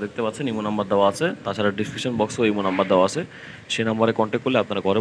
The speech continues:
বসেই প্রোডাক্ট <clears throat> পেয়ে যাবেন। So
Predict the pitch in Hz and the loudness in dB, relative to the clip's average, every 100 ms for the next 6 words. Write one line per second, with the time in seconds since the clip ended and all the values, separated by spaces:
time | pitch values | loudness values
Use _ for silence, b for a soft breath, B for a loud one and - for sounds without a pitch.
0 | 113 - 135 - 110 104 - - - - | 0 -2 -4 -4 -4 -4 -8 -14 -8 -2
1 | 160 135 110 - 110 98 95 143 - - | 0 -2 -6 0 2 2 0 -2 -8 -18
2 | - - - - - - - - - - | -20 -18 -18 -18 -18 -18 -20 -20 -20 -20
3 | - - - - - - - - - | -20 -20 -20 -20 -20 -20 -20 -18 -4